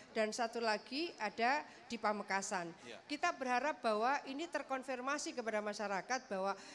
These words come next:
Speaker 1: era digitalisasi ini bukan hanya soal media, bukan hanya transformasi ekonomi, tapi bagaimana kemudian ada disrupsi di bidang ekonomi, ada disrupsi bidang budaya, ada disrupsi juga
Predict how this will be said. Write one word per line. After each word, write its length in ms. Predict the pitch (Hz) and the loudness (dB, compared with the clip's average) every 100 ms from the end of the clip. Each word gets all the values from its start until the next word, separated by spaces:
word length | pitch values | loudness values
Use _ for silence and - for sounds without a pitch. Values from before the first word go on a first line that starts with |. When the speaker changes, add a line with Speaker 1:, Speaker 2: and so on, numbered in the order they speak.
| - - | -8 0
Speaker 1:
era 180 | 311 349 | 2 2
digitalisasi 880 | 330 226 254 262 262 254 254 254 269 | -2 -4 -2 2 2 2 0 0 -2
ini 320 | 285 311 240 | -4 -2 -2
bukan 320 | 247 240 254 247 | -4 0 0 2
hanya 320 | 285 359 370 | 0 2 0
soal 400 | 359 269 262 254 | 2 2 2 2
media, 640 | 233 226 220 202 170 165 - - - | 0 -2 -2 0 0 -2 -8 -16 -6
bukan 320 | 247 254 247 | 4 6 6
hanya 320 | 285 349 349 | 2 2 2
transformasi 800 | 285 254 254 269 233 240 247 254 | 4 2 2 0 2 2 0 0
ekonomi, 720 | 226 226 226 240 254 240 202 196 - - | -2 0 0 2 0 0 -2 -6 -14 -2
tapi 240 | 262 269 349 | 0 2 2
bagaimana 720 | 247 233 240 240 302 339 294 | 4 4 4 4 2 2 2
kemudian 720 | 247 220 208 208 196 220 294 339 - - - - | 0 -2 -2 -2 2 2 2 -4 -12 -20 -6 -2
ada 160 | 262 277 | 2 2
disrupsi 720 | 277 262 - 294 - 320 330 | 2 -2 -2 -4 -2 0 0
di 80 | 233 | -2
bidang 320 | 196 202 196 | -2 0 0
ekonomi, 640 | 196 208 220 220 202 185 - | 0 0 0 0 -2 -4 -4
ada 160 | 208 247 | 0 0
disrupsi 560 | - 233 294 320 - | -2 -6 -4 -4 -4
bidang 320 | 277 208 196 | -4 -2 -2
budaya, 640 | 190 185 190 180 190 180 170 - - - - | -2 -6 -2 -2 0 -2 -4 -10 -20 -20 -4
ada 240 | 247 277 | 0 0
disrupsi 720 | 262 262 - 311 381 - 392 | -2 -6 -4 -4 -4 -4 -4
juga 400 | - 262 - 196 | -4 -4 0 0